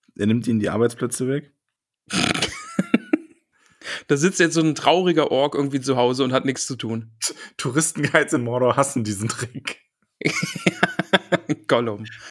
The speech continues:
Speaker 1: Hm.
Speaker 2: Besorgt euch einen Gollum, wenn ihr nach Mordor wollt.
Speaker 1: Ja, Einschätzung. Ich meine, ich kann schlecht was dazu sagen. Ich weiß ja, wie es so weitergeht mit Gollum.
Speaker 2: Ich trau dem, ich trau dem kein Stück. Da waren jetzt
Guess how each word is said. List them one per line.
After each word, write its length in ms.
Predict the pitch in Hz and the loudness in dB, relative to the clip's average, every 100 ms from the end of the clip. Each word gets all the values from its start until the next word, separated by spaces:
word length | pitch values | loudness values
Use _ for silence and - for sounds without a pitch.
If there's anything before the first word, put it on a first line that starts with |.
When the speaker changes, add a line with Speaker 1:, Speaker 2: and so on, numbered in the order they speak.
| - 139 - - - - - | -16 -16 -8 -6 -6 -8 -12
Speaker 1:
Hm. 260 | 160 147 - _ _ - - 127 - | -4 -4 -4 _ _ -18 -16 -16 -8
Speaker 2:
Besorgt 380 | 135 143 165 156 | 0 2 2 2
euch 140 | 147 | 4
einen 200 | 143 139 | 4 4
Gollum, 360 | 143 143 117 113 | 4 4 2 0
wenn 120 | 120 | 0
ihr 80 | 117 | 0
nach 140 | 117 | -2
Mordor 460 | 123 120 123 120 113 | 0 2 4 2 2
wollt. 280 | 113 117 - | -2 -4 -6
Speaker 1:
Ja, 180 | - 92 | -6 -4
Einschätzung. 760 | 90 - 92 - 98 104 - _ _ _ _ _ - | -2 -2 -4 -4 -6 -8 -14 _ _ _ _ _ -6
Ich 60 | |
meine, 160 | 120 139 | -2 0
ich 80 | 151 | 0
kann 100 | 175 | 2
schlecht 220 | 175 160 | 2 2
was 120 | 160 | 2
dazu 220 | 160 147 | 0 -2
sagen. 300 | 127 147 170 | -2 -2 -2
Ich 260 | 82 - - | -6 -12 0
weiß 280 | 117 180 - | 4 4 4
ja, 140 | 123 | 2
wie 40 | 196 | 0
es 160 | - | -6
so 80 | - | 0
weitergeht 600 | 127 180 110 104 101 92 | 0 2 -2 -2 -6 -8
mit 160 | - - | -8 -4
Gollum. 400 | 101 98 101 - _ _ _ | -4 -4 -8 -14 _ _ _
Speaker 2:
Ich 120 | - - | -6 0
trau 180 | 143 165 | 4 4
dem, 160 | 160 | 2
ich 120 | 135 | -2
trau 160 | - 151 | 0 2
dem 120 | 160 | 2
kein 160 | - 139 | 0 -2
Stück. 260 | - 143 | -2 -2
Da 140 | - 123 | -2 0
waren 180 | 147 165 | 0 0
jetzt 220 | 151 | -4